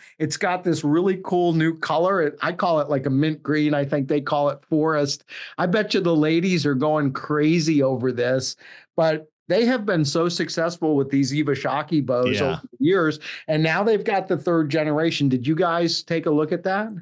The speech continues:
Speaker 2: I, that one I have not seen yet. I did not get that one in, no.
Speaker 1: Oh my goodness, you guys need to. So I'm just gonna hit on it since I brought it up. It's, uh,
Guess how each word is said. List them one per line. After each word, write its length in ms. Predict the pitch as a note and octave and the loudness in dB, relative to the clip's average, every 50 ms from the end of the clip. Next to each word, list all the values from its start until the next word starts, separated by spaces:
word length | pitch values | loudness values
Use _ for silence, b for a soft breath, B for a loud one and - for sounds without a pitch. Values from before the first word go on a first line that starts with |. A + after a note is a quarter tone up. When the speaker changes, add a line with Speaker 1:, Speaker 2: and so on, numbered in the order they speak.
| - _ - | -16 _ -8
Speaker 2:
I, 240 | B2 B2 C3 C#3 C#3+ C#3 | -6 -4 -2 -2 -2 -2
that 240 | B2+ C3+ C#3 D3+ C#3+ | -2 -2 -4 -2 0
one 140 | D3+ C#3 C3+ | 0 0 0
I 100 | C3 C3 | 0 0
have 160 | B2 A2 G2 | -2 -2 -2
not 240 | A#2+ B2 A#2+ A#2 - | -2 -2 -4 -4 -6
seen 280 | - - A#2+ A2+ G#2+ G2 | -4 -2 0 2 2 0
yet. 220 | F2+ D#2 C2+ - _ _ _ - | 0 -2 -6 -10 _ _ _ -6
I 140 | A2 G#2+ | -4 -4
did 200 | G2 G#2 F#2+ E2+ | -2 -2 -4 -2
not 220 | F#2+ G#2 G#2 G#2 A2 | -2 -4 -4 -4 -4
get 180 | - F#2 D#2+ - | -4 -6 -6 -4
that 240 | G2 F2 E2 - - | -6 -6 -6 -6 -8
one 120 | E2+ D#2+ | -10 -10
in, 200 | C#2+ C2 C2 C#2+ | -10 -10 -10 -10
no. 360 | D2 D2 D2+ C#3 C2+ A#2 - _ _ _ _ _ - | -8 -8 -8 -8 -8 -10 -14 _ _ _ _ _ -4
Speaker 1:
Oh 140 | G3 G#3+ G3+ | -2 0 2
my 160 | G#3+ D3+ C#3 | 2 2 2
goodness, 420 | C3 A#2+ D3+ D#3 D3+ D3 C#3+ C#3+ - | 0 0 0 0 2 0 -2 -2 -2
you 80 | F#3 | 0
guys 300 | F3 G3 F#3 G3 F3 C#3+ | 0 0 0 0 0 0
need 320 | C#3+ E3 F#3+ A3+ B3+ A#3 - | 0 2 2 2 0 0 0
to. 300 | - D#3+ D3 D3 D#3 D#3 | 0 0 2 0 0 -2
So 180 | - - F3+ | 0 0 0
I'm 120 | F#3 G#3+ A#3+ | 2 2 0
just 160 | C4 B3+ - | 0 0 0
gonna 180 | - A3 G3+ E3 | -2 -2 0 0
hit 160 | F#3+ G3+ G3+ | 0 0 0
on 180 | F#3+ D#3 D3+ D3+ | 0 0 0 -2
it 120 | D#3+ E3 - | -2 -4 -4
since 220 | - D#3 D3 C#3 E3 | -2 -2 0 0 0
I 140 | D3 F3+ | 0 0
brought 320 | E3+ D#3 F3+ E3 D#3 D3+ D3 | 0 0 0 0 2 2 0
it 80 | C#3+ D3+ | 2 0
up. 220 | C#3 C3+ C#3 - D3+ | 0 -2 -2 -4 -8
It's, 240 | C3+ - - - | -8 -6 -6 -2
uh, 440 | E3 D3 C#3 C3+ C3+ C3+ C3+ C3 C3 | 0 2 2 2 2 2 2 2 0